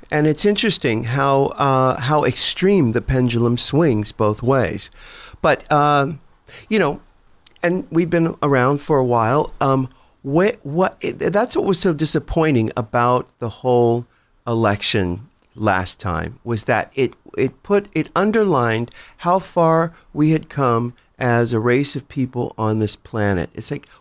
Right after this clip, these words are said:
we're still here. We're still dealing with racism or sexism or all this. We're still here. The next, the next step on that, that level, that evolutionary lev-,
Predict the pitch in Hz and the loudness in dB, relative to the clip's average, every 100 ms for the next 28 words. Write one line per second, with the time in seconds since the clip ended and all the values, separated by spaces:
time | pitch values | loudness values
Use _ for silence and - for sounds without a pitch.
0 | - 143 - - - 214 220 226 _ _ | -8 -2 -2 -2 0 2 2 -2 _ _
1 | _ - 175 220 240 294 - _ - - | _ -4 2 2 2 0 -8 _ -16 -4
2 | 170 - 226 226 185 185 185 165 - 143 | -4 -2 0 0 2 2 2 0 -2 -2
3 | 123 165 165 208 202 214 - - - 156 | 0 0 -2 -2 0 -2 -6 -8 -4 -4
4 | 165 185 185 202 202 - - - 180 165 | 0 -2 0 -2 -2 -4 -6 -6 -6 -6
5 | - - - 185 - - 240 220 - 226 | -12 -16 -8 -4 -4 0 2 2 -2 -2
6 | 220 101 - - - 160 156 180 220 - | 0 0 -4 -14 -2 2 4 2 -2 -6
7 | - - _ _ - 143 151 185 202 - | -10 -10 _ _ -6 -2 0 0 -2 -4
8 | - 156 - 143 135 127 110 - - 110 | 0 0 2 0 2 2 0 -2 -4 -2
9 | - 117 127 135 104 98 101 127 123 131 | -2 -2 0 2 0 -2 -2 0 2 2
10 | 127 131 131 107 101 110 - 117 131 135 | 2 0 0 0 0 -2 -6 -2 0 0